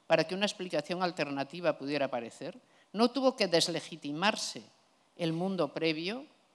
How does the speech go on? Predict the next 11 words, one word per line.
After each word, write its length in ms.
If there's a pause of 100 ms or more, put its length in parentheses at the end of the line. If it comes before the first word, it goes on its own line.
(420)
para 220
dejarle 400
hueco? 400 (680)
¿Cómo 220
se 140
deslegitimó? 800
En 100
las 160
guerras 320
de 80
religión. 540